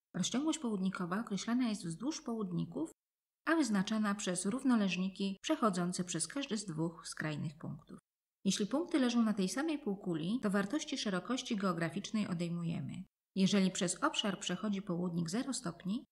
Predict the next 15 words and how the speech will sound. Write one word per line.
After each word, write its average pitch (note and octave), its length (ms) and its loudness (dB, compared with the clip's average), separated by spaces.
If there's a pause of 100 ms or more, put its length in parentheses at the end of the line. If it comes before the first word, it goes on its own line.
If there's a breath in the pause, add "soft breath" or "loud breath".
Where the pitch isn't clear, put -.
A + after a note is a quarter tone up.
(160)
to E4 120 4
punkty B3+ 360 4
leżą G3+ 260 4
na F3+ 160 2
dwóch G#3+ 300 -2
różnych G#3+ 340 0
półkulach F3 540 -2 (220)
i F#3+ 100 6
wówczas G#3 420 -2
wartości - 480 -2
długości G3 420 0
geograficznej F3+ 920 -2
dodajemy. E3+ 580 -2 (560)
Rozciągłość D4+ 800 2
równoleżnikowa G#3 1040 0